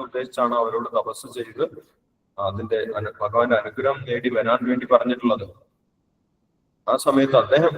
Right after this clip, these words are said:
യജ്ഞങ്ങളൊക്കെ ചെയ്തുകൊണ്ടിരിക്കുകയായിരുന്നു, കർമ്മഫലം ആഗ്രഹിച്ചുകൊണ്ട് യജ്ഞങ്ങൾ ചെയ്യുകയായിരുന്നു. അപ്പോൾ നാരദ മഹർഷി പ-, പ്രാചീന മഹർഷത്തിന്റെ അടുത്ത് ചെന്ന്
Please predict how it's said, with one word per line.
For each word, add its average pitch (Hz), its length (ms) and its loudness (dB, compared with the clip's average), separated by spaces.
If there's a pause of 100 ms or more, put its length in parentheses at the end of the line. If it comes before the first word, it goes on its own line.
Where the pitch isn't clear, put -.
(420)
യജ്ഞങ്ങളൊക്കെ 143 560 -2
ചെയ്തുകൊണ്ടിരിക്കുകയായിരുന്നു, 107 1000 -4 (1040)
കർമ്മഫലം 143 560 6 (240)
ആഗ്രഹിച്ചുകൊണ്ട് 135 760 -2 (580)
യജ്ഞങ്ങൾ 117 440 2 (100)
ചെയ്യുകയായിരുന്നു. 98 600 -2 (400)
അപ്പോൾ 110 240 -10
നാരദ 101 320 -2
മഹർഷി 113 340 -6 (840)
പ-, 98 180 4 (140)
പ്രാചീന 117 420 4
മഹർഷത്തിന്റെ - 680 0
അടുത്ത് - 300 -4
ചെന്ന് 113 280 -4